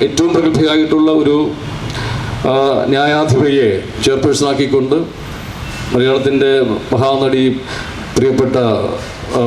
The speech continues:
ഉർവശി ശാരദ ഉൾപ്പെടെ വളരെ ഉത്തരവാദിത്വമുള്ള വ്യക്തിത്വങ്ങൾ അതിനകത്ത് അംഗങ്ങളായിട്ടുള്ള ഒരു കമ്മിറ്റി സർക്കാർ രൂപീകരിച്ചു. അത് തീർച്ചയായിട്ടും ഏറ്റവും മാതൃകാപരമായ ഒരു നടപടിയായിട്ട് തന്നെയാണ് നമ്മൾ കാണേണ്ടത്. ഒരുപക്ഷേ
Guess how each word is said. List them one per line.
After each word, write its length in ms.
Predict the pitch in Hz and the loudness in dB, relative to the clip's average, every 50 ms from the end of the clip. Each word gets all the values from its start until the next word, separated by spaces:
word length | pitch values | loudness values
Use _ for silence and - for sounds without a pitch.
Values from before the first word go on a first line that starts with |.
| 120 117 | 2 4
ഉർവശി 300 | 123 120 123 123 135 120 - - | 4 4 4 2 2 0 2 2
ശാരദ 340 | - 131 131 131 135 131 135 123 123 | 0 2 2 2 2 2 4 4 4
ഉൾപ്പെടെ 360 | 120 107 - 127 131 147 160 170 - - - - - - - - - - - - | 2 2 2 2 2 2 2 2 0 -2 -4 -8 -10 -10 -10 -10 -10 -10 -6 -2
വളരെ 200 | - 117 147 170 185 | 0 2 2 4 2
ഉത്തരവാദിത്വമുള്ള 680 | 160 160 170 160 160 160 160 160 156 143 135 123 110 92 - - - - - - - - - - - - - - - - | 4 2 2 2 2 2 2 2 0 2 2 2 0 0 -2 -4 -6 -4 -4 -4 -4 -4 -6 -10 -10 -10 -8 -6 -2 -2
വ്യക്തിത്വങ്ങൾ 460 | 131 127 120 120 120 135 123 120 123 117 | 0 0 0 0 2 2 2 2 2 2
അതിനകത്ത് 400 | 120 120 123 123 123 123 123 120 123 123 127 | 2 2 2 2 2 2 2 0 0 2 2
അംഗങ്ങളായിട്ടുള്ള 720 | 117 117 120 120 127 123 123 123 123 120 120 120 117 131 151 156 - | 2 2 2 4 2 2 2 2 0 2 2 2 2 2 2 2 2
ഒരു 100 | 123 117 110 127 | 2 0 2 0
കമ്മിറ്റി 360 | 117 117 120 120 - 113 101 87 - - - - - - - - - - - 123 | 2 2 2 2 2 0 0 0 -2 -6 -8 -10 -12 -12 -12 -12 -10 -4 -2 0
സർക്കാർ 320 | 123 120 - 135 131 127 127 123 120 - - - - - 127 | 0 2 2 2 2 2 4 4 2 2 0 -4 -2 0 2
രൂപീകരിച്ചു. 500 | 117 113 110 107 - 90 85 87 - - - | 4 4 4 4 2 2 0 0 0 2 2
അത് 120 | 123 151 165 180 190 175 - - - - | 2 2 2 2 2 2 0 -2 0 0
തീർച്ചയായിട്ടും 640 | 151 151 - - 170 165 160 160 165 160 170 175 185 180 - - - - - - - - - 120 | 0 0 0 0 2 2 4 2 2 2 2 0 0 -2 -4 -6 -10 -10 -10 -10 -8 -2 -2 -2
ഏറ്റവും 300 | 131 135 139 185 202 214 202 | 0 0 0 2 2 2 2
മാതൃകാപരമായ 800 | 190 185 175 185 175 170 185 180 165 180 175 170 170 170 165 165 165 160 - | 2 2 2 2 2 2 2 2 2 2 2 2 2 2 2 2 2 2 2
ഒരു 100 | 160 156 156 156 | 2 2 2 0
നടപടിയായിട്ട് 560 | 147 143 143 156 151 151 151 143 147 147 151 139 | 0 0 0 0 2 2 2 2 0 0 0 -2
തന്നെയാണ് 240 | 147 143 139 139 131 131 | 0 0 0 0 2 2
നമ്മൾ 140 | 123 120 117 107 | 0 0 0 0
കാണേണ്ടത്. 400 | 110 101 101 95 85 82 - - - - - - - - - - - - - - - - - - - - | 0 0 0 0 -2 -2 -4 -4 -6 -6 -8 -10 -10 -10 -10 -10 -10 -10 -10 -10 -10 -10 -10 -8 -2 0
ഒരുപക്ഷേ 360 | - 156 156 175 170 - 180 | 0 2 2 2 0 0 2